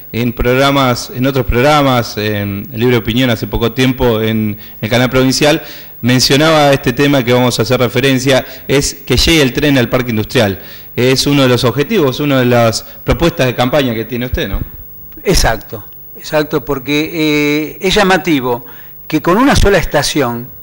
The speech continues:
Speaker 2: que sería de Villarrosa a kilómetro sesenta y uno,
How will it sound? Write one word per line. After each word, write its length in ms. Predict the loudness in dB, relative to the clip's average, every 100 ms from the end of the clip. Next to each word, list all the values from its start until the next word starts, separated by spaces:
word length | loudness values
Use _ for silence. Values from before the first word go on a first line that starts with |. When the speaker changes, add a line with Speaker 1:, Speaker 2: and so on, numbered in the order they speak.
| -20 -20 -20 -12 -6
Speaker 2:
que 100 | 0
sería 380 | 0 2 0
de 140 | 2 0
Villarrosa 640 | 0 0 2 2 0 -2
a 60 | -2
kilómetro 480 | 0 0 0 -2 -4
sesenta 420 | -2 -2 -2 -2
y 40 | -2
uno, 320 | 0 -4